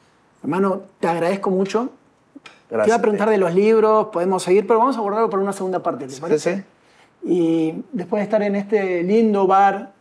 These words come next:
Speaker 1: Tabernabéu, lluvioso, está lloviendo en Nuevo León, una disculpa si escucharon un poco
Speaker 2: El bu-,
Speaker 1: de
Speaker 2: el, el buen buce.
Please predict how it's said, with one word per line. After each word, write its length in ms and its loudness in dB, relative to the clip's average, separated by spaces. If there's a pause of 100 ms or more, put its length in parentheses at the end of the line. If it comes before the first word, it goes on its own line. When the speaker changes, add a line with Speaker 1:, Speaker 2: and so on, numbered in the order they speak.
(380)
Speaker 1:
Tabernabéu, 680 -2
lluvioso, 600 0
está 120 -10
lloviendo 320 0
en 60 0
Nuevo 160 2
León, 160 2
una 160 2
disculpa 520 0
si 120 -10
escucharon 380 -4
un 80 -6
poco 220 -2
Speaker 2:
El 60 -4
bu-, 20 -6
Speaker 1:
de 520 -4
Speaker 2:
el, 60 -14
el 60 -10
buen 220 -6
buce. 420 -4